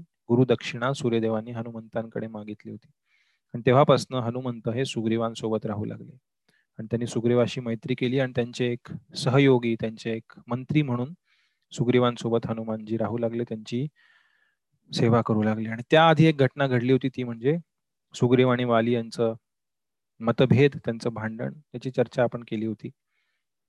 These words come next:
आणि त्या वालीच्या भीतीने सुग्रीव हा ऋष्यमुख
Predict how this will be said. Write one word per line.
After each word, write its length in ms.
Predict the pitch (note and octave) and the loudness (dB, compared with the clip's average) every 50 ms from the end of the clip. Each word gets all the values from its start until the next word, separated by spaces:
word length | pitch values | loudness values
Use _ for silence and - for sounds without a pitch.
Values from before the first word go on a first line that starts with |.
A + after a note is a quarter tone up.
| _ - | _ -2
आणि 360 | A2+ A#2 A#2+ A#2+ A#2 A#2 A2+ G#2+ - | -2 0 0 0 -2 -2 -4 0 2
त्या 100 | - A#2+ | 4 6
वालीच्या 420 | A#2 A2+ A#2+ B2 C3+ - D3 B2+ | 6 6 6 4 4 4 4 2
भीतीने 680 | A2+ A2+ B2 - - F3 E3+ D3+ A#2 G#2+ G#2+ G#2+ A#2 _ _ _ _ - | 4 4 2 4 4 4 4 2 0 -4 -4 -8 -12 _ _ _ _ -18
सुग्रीव 420 | - - A#2+ A2+ A#2+ A#2+ B2+ B2+ | -10 -6 -2 0 0 2 2 2
हा 140 | A#2 A#2+ B2 | 2 4 2
ऋष्यमुख 440 | A#2+ A#2+ A#2 - - C3+ B2+ C3 | 4 4 2 0 0 -2 -2 -4